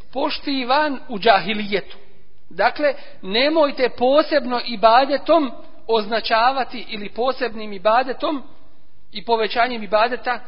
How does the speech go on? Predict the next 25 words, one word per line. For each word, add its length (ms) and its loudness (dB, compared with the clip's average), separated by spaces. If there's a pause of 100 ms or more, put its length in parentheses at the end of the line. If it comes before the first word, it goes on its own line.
(140)
obilježavati 760 2
ovaj 340 2 (200)
mjesec, 520 -2 (920)
da 140 4
ne 140 6
biste 280 -2
na 120 2
taj 240 6
način 460 0
oponašali 800 2 (560)
džahilijet, 1000 -2 (320)
nego 300 0
uobičajeno 720 0
radite 340 2
u 40 0
ovome 220 -2
mjesecu 520 -8
kao 200 -4
što 140 -8
ste 160 -6
radili 420 -2 (280)
i 180 -6 (420)
u 100 -4
drugim 440 -4 (200)
vremenima 560 -6